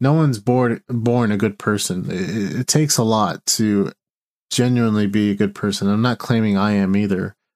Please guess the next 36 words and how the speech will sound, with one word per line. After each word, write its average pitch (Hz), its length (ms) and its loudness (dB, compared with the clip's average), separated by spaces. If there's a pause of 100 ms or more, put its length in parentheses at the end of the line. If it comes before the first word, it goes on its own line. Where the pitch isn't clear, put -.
(320)
but 101 260 0 (1300)
people 120 240 0
in 107 100 0
power, 113 440 2
people 110 440 -4
who 110 60 -2
have 104 240 0
this 101 200 -4
tech, 107 500 -4 (120)
who 107 80 2
are, 98 260 0 (200)
or 110 100 -4
the 101 100 0
money 107 400 2
to 104 140 -2
fund 113 340 0
this 107 200 0
or 92 100 0
do 110 240 -2
whatever, 101 480 2 (440)
it, 127 180 -6
it's, - 420 -2
at 113 140 -4
the 120 80 2
end 117 80 2
of 110 80 2
the 101 100 2
day, 104 380 2 (400)
they're, 110 120 0 (300)
they're 107 340 0
fulfilling 101 520 -2
their 101 240 0
interests. 98 640 -6 (580)
Though, 135 520 2 (160)
right 110 220 2
now, 120 440 2